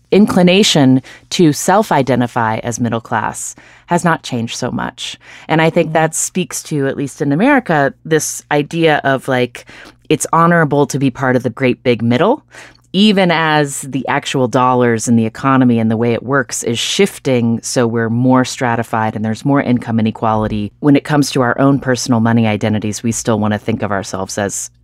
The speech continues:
middle class and as fitting in with the big group in the middle. And then there's a whole other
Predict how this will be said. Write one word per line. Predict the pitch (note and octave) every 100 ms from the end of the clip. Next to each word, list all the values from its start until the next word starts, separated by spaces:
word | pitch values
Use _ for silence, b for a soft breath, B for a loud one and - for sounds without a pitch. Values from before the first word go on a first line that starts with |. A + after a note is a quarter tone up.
| -
middle | A#2 G#2+
class | G#2 C#3+ F3 G#3 - -
and | A#2
as | G#2 G2+
fitting | - - C#3 B2+ A2+
in | A2+ C3
with | A#2+ A2 - - _
the | A#2
big | - A#2+ A2 - _
group | - D3+
in | D3
the | C#3
middle. | C3 F3+ B3+ _ -
And | G#3+ A3+
then |
there's | B3 B3
a | A3+
whole | A#3 B3+
other | D4+ D#4+ C#4